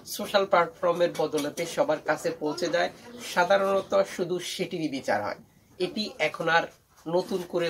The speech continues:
বলার কোনো অবকাশ নেই। কারণ হচ্ছে যে এ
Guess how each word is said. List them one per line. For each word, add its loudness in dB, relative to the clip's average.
বলার 0
কোনো 0
অবকাশ -4
নেই। 0
কারণ 6
হচ্ছে -6
যে 2
এ 4